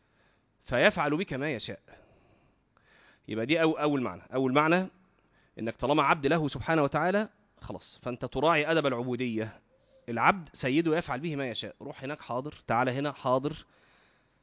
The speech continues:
ولله المثل الأعلى بقى، وله تصرفات ممكن لا يجوز مثل-، مثلها للبشر.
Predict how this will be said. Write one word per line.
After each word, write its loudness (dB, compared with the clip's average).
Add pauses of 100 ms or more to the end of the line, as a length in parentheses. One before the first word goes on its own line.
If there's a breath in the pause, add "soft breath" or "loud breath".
(280 soft breath)
ولله 2
المثل -2
الأعلى 2
بقى، 0
وله 0 (320)
تصرفات -2 (160)
ممكن 2
لا 0 (240)
يجوز 2
مثل-، -6
مثلها 0
للبشر. -2